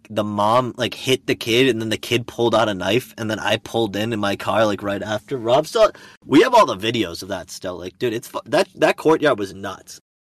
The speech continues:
By the end, when covid started to hit, Rob turned into, like, a P I, dude. He was like,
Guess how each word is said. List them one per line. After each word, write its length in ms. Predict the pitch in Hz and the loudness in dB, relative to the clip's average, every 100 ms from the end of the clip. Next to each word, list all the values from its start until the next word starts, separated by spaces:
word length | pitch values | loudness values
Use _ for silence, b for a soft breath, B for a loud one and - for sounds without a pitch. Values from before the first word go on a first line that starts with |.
| _ _ | _ _
By 140 | 127 131 | 4 4
the 160 | 135 | 4
end, 260 | 120 143 175 | 2 2 2
when 180 | 143 117 | 2 0
covid 360 | 113 113 131 | 2 2 2
started 320 | 139 147 139 135 | 2 2 2 0
to 80 | |
hit, 180 | 139 147 - | 0 0 2
Rob 260 | 117 117 | 0 0
turned 180 | 147 131 | 0 -2
into, 240 | 117 - 120 | -2 -2 -2
like, 200 | 113 101 | -2 -4
a 80 | |
P 240 | - 117 101 | -4 -2 -2
I, 260 | 104 90 | -2 -6
dude. 240 | 78 78 73 | -10 -12 -10
He 120 | 104 | -8
was 180 | 101 101 | -8 -6
like, 260 | 98 - | -6 -8